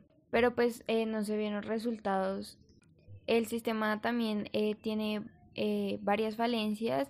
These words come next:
digamos, en, en el tema de los juristas y buenos fiscales. Y existe también esta, eh, superficialidad de, eh, meter sistemas a la fuerza que no responden a nuestra cultura,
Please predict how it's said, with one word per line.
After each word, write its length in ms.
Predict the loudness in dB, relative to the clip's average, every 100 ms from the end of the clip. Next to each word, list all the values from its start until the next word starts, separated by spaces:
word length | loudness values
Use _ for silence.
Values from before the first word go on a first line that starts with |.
| -4
digamos, 460 | -2 0 -2 -2 -2
en, 200 | -4 -4
en 160 | -4 -2
el 180 | -4
tema 340 | -4 -2 0 0
de 60 |
los 200 | 0 0
juristas 540 | 0 -2 -2 -2 -4 -2
y 160 | -2
buenos 360 | -2 -2 -4 -4
fiscales. 640 | -6 -4 0 2 2 -2 -6 -20 -20 -20 -20 -20 -20 -20 -14 -2
Y 240 | 4 6
existe 400 | 6 2 -6 -2
también 440 | 0 2 0 0 -2
esta, 720 | -4 0 0 2 0 0 -2
eh, 280 | 0 0 0
superficialidad 1160 | -2 -2 -2 -4 -6 -6 -2 -2 0 0 -2 -4 -10 -20 -20 _ _ -12
de, 640 | -4 4 6 6 6 4 2
eh, 360 | 0 2 2
meter 420 | 0 -2 0 -2 -2
sistemas 640 | -8 0 0 2 -2 -4 -2
a 80 | 2
la 160 | 2
fuerza 560 | 0 -2 -2 -2 -4 -6
que 180 | -4 -2
no 800 | 0 0 0 0 0 -2 -2 -2
responden 800 | -4 -4 -4 -2 0 0 -2 -2
a 120 | 0
nuestra 400 | 0 -2 -4 -6
cultura, 640 | -2 -4 0 0 0 0